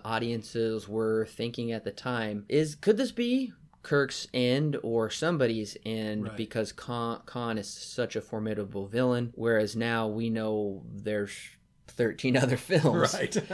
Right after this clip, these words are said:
Speaker 2: <laughs>
Speaker 1: I'm not, I'm not too worried about Kirk coming back 'cause he's on the cover of the rest of
Speaker 2: Right.
Speaker 1: them. Um, the one thing that I did find to be a very gutsy move, which I'm sure shocked a lot of not only Star Trek fans, but people in the audience,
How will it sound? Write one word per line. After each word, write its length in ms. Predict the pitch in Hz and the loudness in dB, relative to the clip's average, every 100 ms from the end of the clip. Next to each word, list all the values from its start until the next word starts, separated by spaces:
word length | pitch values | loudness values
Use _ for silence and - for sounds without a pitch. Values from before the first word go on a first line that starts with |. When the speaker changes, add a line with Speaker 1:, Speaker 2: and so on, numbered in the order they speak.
| 185 | -8
Speaker 2:
<laughs> 240 | - - | -8 -8
Speaker 1:
I'm 240 | - 127 135 | 2 4 6
not, 260 | 139 120 120 113 - - | 6 4 0 -12 -16 -4
I'm 200 | 131 147 | 0 4
not 220 | 151 139 | 4 2
too 180 | - 143 | 2 2
worried 380 | 123 131 123 113 | 4 6 6 4
about 380 | 110 113 110 - | 2 0 0 -4
Kirk 360 | - 131 - | 0 0 0
coming 380 | - 120 113 104 | -6 -4 -2 -2
back 320 | 104 107 95 | -2 -4 -6
'cause 160 | - 113 | -4 -2
he's 140 | 107 | -2
on 180 | 113 113 | -2 -2
the 60 | 110 | -4
cover 440 | - 156 120 113 | 6 6 6 2
of 200 | 110 107 | 2 -2
the 100 | 110 | 0
rest 320 | 110 123 123 | 2 2 0
of 100 | 107 | -4
Speaker 2:
Right. 160 | 104 98 | -2 -4
Speaker 1:
them. 300 | 98 95 101 - | -4 -8 -10 -8
Um, 280 | 110 110 107 | -4 -4 0
the 100 | 139 | 2
one 240 | 180 226 | 4 2
thing 240 | 202 165 | 2 0
that 120 | 135 127 | 2 4
I 100 | 120 | 4
did 200 | 139 139 | 2 2
find 400 | 139 127 117 - | -2 0 0 -4
to 80 | |
be 240 | 110 117 113 | -4 -2 0
a 80 | 101 | 0
very 320 | 113 113 104 | 0 0 -2
gutsy 580 | 95 117 - - 120 110 | -2 -2 -2 -4 -4 -2
move, 460 | 110 120 113 104 | -2 0 -2 -2
which 220 | 110 107 - | -4 -4 -4
I'm 160 | 107 | -6
sure 580 | 101 - 117 110 104 98 | -6 -2 0 2 0 -4
shocked 680 | - - - 120 98 - - - - | -10 -10 -2 -2 -2 -10 -18 -20 -10
a 20 | 110 | -6
lot 440 | 107 110 110 107 | -2 0 0 -2
of 200 | 101 - - | -4 -6 -2
not 160 | 123 | 0
only 160 | 190 226 | 2 2
Star 240 | - 180 | 0 -2
Trek 240 | 165 104 - | -2 -6 -4
fans, 260 | 101 98 | -6 -6
but 200 | 107 101 | -6 -8
people 320 | - 135 120 | -6 -6 -4
in 80 | 113 | -4
the 100 | 104 | -4
audience, 500 | 98 120 113 98 - | -4 -4 -4 -6 -10